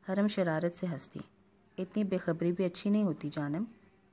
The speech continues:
थोड़ी बाखबर आकर और ख़ुसूसन शबील अब्बास के मामले में। तन्वी झीप से गई। "अब कोई ऐसा ज़रूरी भी नहीं कि ख़बरें रखूँ," उसने कदरे भनकर कहा था। हरम फिर हंस दी। "अच्छा छोड़ो इस बात को,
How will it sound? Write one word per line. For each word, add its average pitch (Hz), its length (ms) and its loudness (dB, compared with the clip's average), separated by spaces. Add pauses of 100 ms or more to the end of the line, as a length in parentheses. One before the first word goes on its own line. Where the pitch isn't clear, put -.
(140)
थोड़ी 185 140 2
बाखबर 170 520 0
आकर 156 380 -2
और 170 80 -2
ख़ुसूसन 175 460 -4
शबील 180 340 0
अब्बास 151 360 -2
के 175 120 -2
मामले 143 340 -2
में। 165 180 -8 (680)
तन्वी 202 260 4
झीप 175 260 0
से 170 180 -4
गई। 156 300 -6 (800)
"अब 202 140 -2
कोई 233 140 2
ऐसा 220 240 4
ज़रूरी 185 420 4
भी 226 120 4
नहीं 214 180 4
कि 214 100 0
ख़बरें 190 400 2
रखूँ," 196 320 -4 (320)
उसने 208 300 0
कदरे 190 240 2
भनकर 170 400 0
कहा 147 260 -4
था। 156 200 -12 (400)
हरम 185 220 0
फिर 185 200 2
हंस - 280 -4
दी। 156 80 -18 (680)
"अच्छा 196 180 -2
छोड़ो 180 300 0
इस 190 180 -4
बात 160 220 -4
को, 202 140 -8